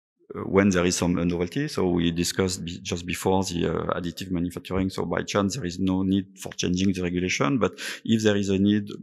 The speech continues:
for example, let's, let's take another example. When the, uh, when Airbus was willing, was developing the fly-by-wire control on the Airbus, uh, three twenty, so the reg-,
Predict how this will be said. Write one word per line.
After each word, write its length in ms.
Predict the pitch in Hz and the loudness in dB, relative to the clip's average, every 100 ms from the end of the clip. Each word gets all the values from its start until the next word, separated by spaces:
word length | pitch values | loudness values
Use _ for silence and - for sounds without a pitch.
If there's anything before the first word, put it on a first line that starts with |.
| - _ _ _ _ _ _ _ _ - | -18 _ _ _ _ _ _ _ _ -2
for 120 | 85 | 0
example, 320 | 85 85 - 78 | 2 0 2 2
let's, 340 | 78 - - - 85 | 0 -4 -8 -8 -4
let's 200 | 90 - | -2 -4
take 220 | - 90 - | -2 -2 2
another 460 | 90 92 87 90 - 85 | 2 2 2 0 0 -2
example. 500 | 85 87 92 110 123 - - - - 98 | -2 -4 -2 0 0 -2 -10 -10 -2 4
When 120 | 104 | 4
the, 180 | 107 104 95 | 6 6 6
uh, 380 | 92 92 90 | 6 6 4
when 160 | 90 104 | 4 2
Airbus 420 | 104 104 107 104 | 2 2 0 0
was 200 | 95 95 95 | 2 2 2
willing, 300 | 95 95 101 92 | 2 2 2 2
was 260 | 95 95 92 | 2 2 0
developing 460 | 101 98 98 107 | 0 2 2 2
the 100 | 98 | 2
fly-by-wire 720 | 87 - 98 92 92 95 95 92 | 0 0 0 2 2 4 4 2
control 540 | 95 87 - 92 92 | -2 -2 2 2 4
on 140 | - 90 85 | 2 0 0
the 80 | 85 85 90 | -2 0 0
Airbus, 280 | 90 92 92 | 0 -2 -2
uh, 240 | 90 87 82 | -2 -2 -4
three 180 | - 90 | -6 -6
twenty, 360 | 95 98 147 - - - - | 0 2 0 -2 -14 -14 -14
so 440 | - 98 95 95 92 | 0 6 8 8 4
the 120 | 90 | 4
reg-, 180 | 92 | 0